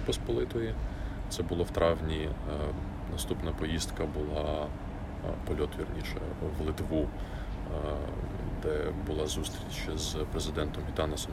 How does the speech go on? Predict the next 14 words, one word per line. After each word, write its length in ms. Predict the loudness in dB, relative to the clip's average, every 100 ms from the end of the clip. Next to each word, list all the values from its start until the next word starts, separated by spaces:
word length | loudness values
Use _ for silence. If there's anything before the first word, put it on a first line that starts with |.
| -2
Наусєдою. 500 | 0 2 4 4 2
Е, 1400 | 0 -4 -4 -4 -4 -4 -4 0 0 0 -2 -4 -4 -2
з 40 |
закордонних 520 | 2 4 6 6 6 4
поїздок 360 | 4 4 4 2
поки 220 | 0 2
що 160 | 0 0
це 180 | 2 0
все. 260 | 2 0
Е, 40 | 0 -2 -4 -2 -2 0
була 160 | 6 6
можливість 580 | 6 4 4 4 2 0
ще 160 | 2
відвідати 800 | 2 2 2 2 0 2 2 4